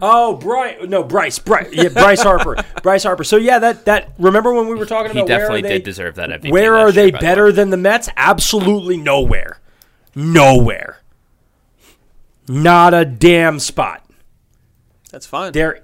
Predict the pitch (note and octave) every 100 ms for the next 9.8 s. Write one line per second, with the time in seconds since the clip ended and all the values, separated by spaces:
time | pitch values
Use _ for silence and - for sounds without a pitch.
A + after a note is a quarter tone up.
0 | _ D#3+ C#3+ D#3 - D#3+ C#3+ E3 G3+ F#3
1 | F#3 F#3 F#3 F3+ D3+ - G3 G#3 A3+ A3
2 | - D3 _ - G#3 G3 F#3 F#3+ F3+ F3
3 | E3+ D#3 C#3+ D3+ C#3+ C3 D#3 D3 C#3 A2+
4 | G#2 - _ _ _ _ _ _ _ _
5 | D3 C#3+ C#3+ C3+ C#3 C#3+ C3+ A#2 G#2+ -
6 | _ _ B2+ A#2+ A2+ G2+ E3+ D3 C3 D#3+
7 | - D3 D#3 F#3+ G3 F#3+ F3+ E3 C#3+ -
8 | G3+ F#3+ B3 - A#3 A3 G3+ F#3+ F#3 G3
9 | F3+ E3 C3+ E3 - E3 G3